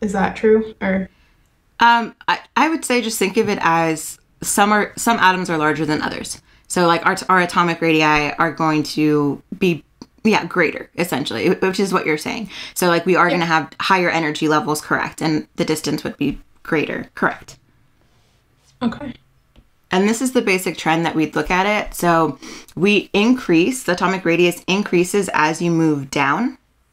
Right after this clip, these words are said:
Speaker 2: a column, and then as you move from right to left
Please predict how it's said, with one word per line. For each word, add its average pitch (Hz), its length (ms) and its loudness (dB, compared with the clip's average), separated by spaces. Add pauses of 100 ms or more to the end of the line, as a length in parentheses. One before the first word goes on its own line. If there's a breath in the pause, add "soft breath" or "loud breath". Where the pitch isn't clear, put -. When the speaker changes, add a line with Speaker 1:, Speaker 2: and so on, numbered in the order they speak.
(680)
Speaker 2:
a 185 80 -4
column, 196 500 0 (300 soft breath)
and 185 140 4
then 180 160 2
as 175 260 0
you 185 80 -2
move 170 340 2
from 151 600 0
right 156 600 -2 (840)
to 175 140 -2
left - 440 -4